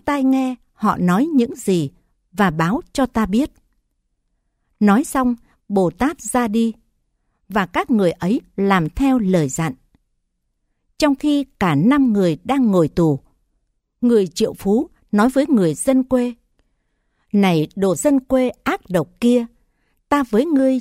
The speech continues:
trước đây không có gặp nhau. Vậy sao ngươi nói ngươi đưa cho ta đồ trang sức ấy?" "Thưa ông đại triệu phú, tôi không bao giờ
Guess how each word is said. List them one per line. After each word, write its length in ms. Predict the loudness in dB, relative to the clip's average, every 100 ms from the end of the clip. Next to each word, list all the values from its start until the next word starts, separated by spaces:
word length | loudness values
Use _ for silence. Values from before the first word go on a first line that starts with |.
| -4
trước 200 | -4 -2
đây 220 | 0 0 0
không 240 | -2 -2 0
có 200 | -2 -2
gặp 240 | -4 -4 0
nhau. 300 | 0 -2 -6 _ _ _ _ _ _ _
Vậy 200 | -4 -4
sao 200 | -2 0
ngươi 320 | 0 2 0 -4 _
nói 220 | -2 0
ngươi 280 | 0 0 0
đưa 240 | 0 0 0
cho 180 | -2
ta 300 | -4 -2 -4 -4
đồ 300 | -2 0 0
trang 280 | -2 -2 -2
sức 280 | -2 -6 -4
ấy?" 260 | -2 -2 -4 _ _ _ _ _ _ _ _ _ 0
"Thưa 140 | 0
ông 360 | 2 2 2 0 _
đại 300 | -2 -2 -2 -4
triệu 260 | -2 -2 -2
phú, 360 | 0 0 0 -6 _ _ _ _ _ 0
tôi 140 | 0
không 240 | 0 0 0
bao 140 | 0
giờ 320 | -2 -2 -2